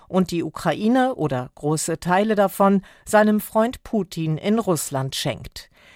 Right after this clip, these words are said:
Er würde sich aus der nato und anderen multilateralen Organisationen zurückziehen und eine protektionistische Vision für Amerika verfolgen.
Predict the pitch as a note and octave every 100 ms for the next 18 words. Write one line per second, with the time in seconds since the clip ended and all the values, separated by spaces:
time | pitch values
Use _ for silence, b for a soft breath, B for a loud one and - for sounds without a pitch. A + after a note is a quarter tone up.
0 | b G3+ G3 C4 B3 A3 A3 G3 - F#3
1 | F3 G#3+ B3+ A#3 F#3+ E3+ E3+ F3 G#3 G3+
2 | F#3 E3+ G3 A3 G3 F3+ F3 E3+ E3 E3
3 | E3+ E3 E3+ F3 E3+ E3 D#3+ - F#3+ G3
4 | F3+ E3+ D#3+ G3+ G#3+ - G#3+ G3 F#3+ B
5 | B B F#3 - F3+ F#3 F3+ F3 G#3+ G3+
6 | F#3 - G3 G#3 B3+ A#3+ G3 G3 F3+ G#3+
7 | F#3 F3+ F3+ D#3+ D#3+ F#3 D3 E3 E3+ E3+
8 | D#3+ E3 D3 - D3+ - C#3+ C3+ -